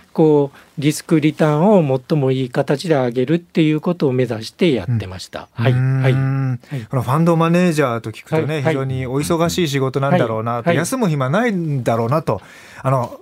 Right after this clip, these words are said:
Speaker 2: はっきり言うと人のお金預かって、
Speaker 1: はい。
Speaker 2: う、働いてるわけですから。
Speaker 1: まあまあ、そうですね。
Speaker 2: ね、あの、
Speaker 1: はい。
Speaker 2: どんなスケジュールになってるんですか？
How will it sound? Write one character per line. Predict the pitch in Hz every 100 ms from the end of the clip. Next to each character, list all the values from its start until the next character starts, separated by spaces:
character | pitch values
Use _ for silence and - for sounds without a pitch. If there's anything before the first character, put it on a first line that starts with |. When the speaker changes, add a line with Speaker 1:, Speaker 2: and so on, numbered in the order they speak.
| -
Speaker 2:
は | -
っ | -
き | 202
り |
言 | 143
う |
と | 120
人 | 107 - 190
の |
お | 190
金 | 190
預 | 170 170 185 185
か |
っ |
て、 | - 135 139 107
Speaker 1:
は | 175
い。 | 180 123
Speaker 2:
う、 | 131 - 147 - 143
働 | 117 143 139
い | 131
て |
る | 143
わ | 131
け | 127
で | 107
す | -
か | 98
ら。 |
Speaker 1:
ま | 143
あ |
ま | 131 -
あ、 |
そ | -
う | 131
で | 104
す | -
ね。 | 117 147
Speaker 2:
ね、 | 160 151 120 -
あ | 135
の、 | 135
Speaker 1:
は |
い。 | 147
Speaker 2:
ど | 139 180
ん | 202
な | 202 196 190
ス | -
ケ | - 190
ジ | 170
ュ |
ー |
ル | 131
に |
な | 117
っ | 117
て | 107
る |
ん | 87
で | 90
す | -
か？ | 98